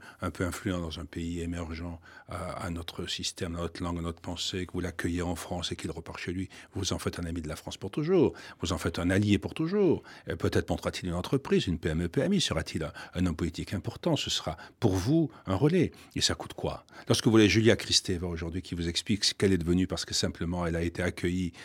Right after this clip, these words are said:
dans une école française en Bulgarie lorsqu'elle était enfant, enfin, et c'est considérable. Donc ce re-, ce repli est, est dommageable. Mais ce qui est vrai aussi, c'est que dans ces contextes-là, ce qu'il faut, c'est se redéployer. Euh, la, la carte de, des instituts français a été faite,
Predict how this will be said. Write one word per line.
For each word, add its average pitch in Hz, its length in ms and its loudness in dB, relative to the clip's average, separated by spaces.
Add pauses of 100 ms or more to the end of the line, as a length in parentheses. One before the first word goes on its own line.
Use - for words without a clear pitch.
(120)
dans 80 100 -2
une 82 180 0
école 85 280 0
française 85 600 -2 (240)
en 85 100 -6
Bulgarie 85 460 0
lorsqu'elle 78 320 -6
était - 140 -14
enfant, 73 300 -8
enfin, - 160 -14 (340)
et 73 160 -4
c'est - 160 -10
considérable. 127 540 -6 (280)
Donc 123 200 8 (280)
ce - 180 2
re-, 117 200 6 (100)
ce - 180 0
repli 113 420 8
est, 90 240 4
est 107 120 4
dommageable. 90 500 2 (220)
Mais 151 300 10 (280)
ce - 140 4
qui 156 140 8
est - 20 12
vrai 123 160 8
aussi, 131 260 8
c'est 160 160 8
que 127 120 6
dans 113 320 6
ces - 160 4
contextes-là, 107 580 2
ce 156 80 4
qu'il 110 100 2
faut, - 120 0
c'est 110 220 4
se - 140 6
redéployer. 107 800 6 (400)
Euh, 95 180 -2
la, 127 300 8
la 127 160 8
carte - 380 4
de, 95 280 4
des 90 260 2
instituts - 320 -4
français 90 300 0
a - 20 6
été 92 180 2
faite, - 240 -4